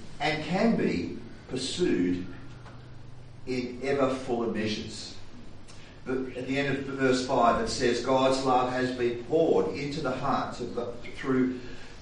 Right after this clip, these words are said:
the Holy Spirit who has been given to us." Now, look at the difference between the tenses there. Between the tenses,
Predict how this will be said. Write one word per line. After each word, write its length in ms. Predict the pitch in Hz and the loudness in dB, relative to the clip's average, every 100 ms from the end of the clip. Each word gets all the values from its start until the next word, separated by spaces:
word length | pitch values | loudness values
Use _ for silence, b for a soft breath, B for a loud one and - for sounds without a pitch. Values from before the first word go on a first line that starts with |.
| - 123 | -10 -4
the 80 | |
Holy 300 | 127 135 139 | -2 2 2
Spirit 640 | 135 - 127 107 95 90 - - - - - - | 2 0 2 2 2 0 -6 -12 -12 -10 -8 -6
who 120 | 127 139 | -2 2
has 220 | 127 - | 4 2
been 260 | 123 113 117 | 0 0 0
given 280 | 127 123 - | 0 0 -2
to 160 | - 104 | -2 0
us." 400 | - - - - B B B - | -2 -4 -8 -10 B B B -2
Now, 260 | 143 139 - | 0 0 2
look 220 | 151 170 | 2 6
at 200 | 165 - | 6 6
the 60 | 139 | 2
difference 520 | 147 175 - 104 - | 4 4 4 0 -2
between 460 | 120 117 131 127 117 | -4 -4 -2 0 0
the 120 | 110 | 0
tenses 680 | - 139 113 104 - - 87 | -2 -2 -2 -4 -8 -8 -6
there. 220 | 90 - | -4 -4
Between 440 | - - 127 117 | -6 -4 -2 -2
the 80 | - | -2
tenses, 440 | 117 110 113 98 | -2 -2 -2 -4